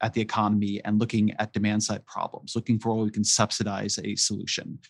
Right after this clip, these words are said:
right? Do people need health insurance? Let's give them a check to get more health insurance. That's fundamentally Obamacare. Do they need housing? Let's give them a Section eight voucher. Do they need schooling? How about a Pell Grant? What we're not as good at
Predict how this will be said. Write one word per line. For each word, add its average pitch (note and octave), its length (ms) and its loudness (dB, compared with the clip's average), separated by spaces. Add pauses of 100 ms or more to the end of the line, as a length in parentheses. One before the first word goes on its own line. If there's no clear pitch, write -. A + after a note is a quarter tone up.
(300)
right? A#2 200 6
Do - 80 2
people B2+ 180 4
need A#2+ 160 8
health D3 220 4
insurance? D3 360 6
Let's A#2 120 0
give A#2 100 0
them G#2+ 120 4
a G#2+ 40 0
check G#2+ 280 0
to - 40 -8
get A2 160 -4
more G2 300 -4
health G#2 200 -6
insurance. - 360 -10
That's G#2+ 160 -10
fundamentally G#2 760 0
Obamacare. G#2 640 -4
Do G2 60 -12
they G#2 100 0
need G#2 220 2
housing? B2+ 400 4
Let's G#2+ 180 0
give A2 140 0
them G#2+ 260 4 (460)
a C3+ 40 6
Section C#3+ 280 6
eight F#3 180 6
voucher. A2 460 0
Do G#2 100 0
they A2 180 4
need A2 240 4
schooling? D#3 460 10
How C#3+ 120 6
about C#3+ 120 4
a A#2+ 60 4
Pell A#2 180 2
Grant? - 240 -12 (960)
What D3+ 200 6
we're E3 80 10
not E3+ 340 8
as D#3+ 160 8
good C3 220 4
at - 380 -4